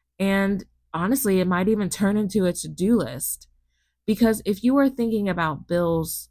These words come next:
you have to pay, projects that need completed, kids, significant others, and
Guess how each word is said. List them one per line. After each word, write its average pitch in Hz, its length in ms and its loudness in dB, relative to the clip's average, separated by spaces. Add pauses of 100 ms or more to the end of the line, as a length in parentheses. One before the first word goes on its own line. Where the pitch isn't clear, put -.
(140)
you 165 140 -8
have 160 240 -8
to 143 120 -14
pay, 143 520 -6
projects 190 540 -4
that 151 140 -6
need 151 200 -4
completed, 147 600 -6
kids, 202 520 -2 (360)
significant 202 680 -2
others, 165 480 -2
and 156 140 -10